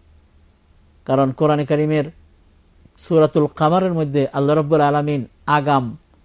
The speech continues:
এই সংবাদ রসুলকে দিয়েছেন এবং ওয়াদা করেছেন, "সাইয়ুহজামুল জামউ ওয়া ইউওয়াল্লুনা দুবুর", এই দল পরাভূত হবে, পরাজিত হবে এবং পৃষ্ঠ প্রদর্শন করবে।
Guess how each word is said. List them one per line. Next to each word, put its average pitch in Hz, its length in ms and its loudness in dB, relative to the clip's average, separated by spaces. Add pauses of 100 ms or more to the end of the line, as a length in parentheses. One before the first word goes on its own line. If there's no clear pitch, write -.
(280)
এই 143 160 -2
সংবাদ 139 600 0 (320)
রসুলকে 156 440 0
দিয়েছেন 170 440 0
এবং 156 360 -2
ওয়াদা 170 340 2
করেছেন, 208 460 0 (240)
"সাইয়ুহজামুল 156 800 2
জামউ 190 480 2 (260)
ওয়া 160 100 6
ইউওয়াল্লুনা 143 680 4
দুবুর", 131 500 -2 (440)
এই 202 240 2
দল 196 400 2 (280)
পরাভূত 202 420 0
হবে, 160 340 -2
পরাজিত 220 480 -2
হবে 147 380 2 (260)
এবং 143 320 0
পৃষ্ঠ 160 280 -6
প্রদর্শন 127 460 -4
করবে। 101 380 -8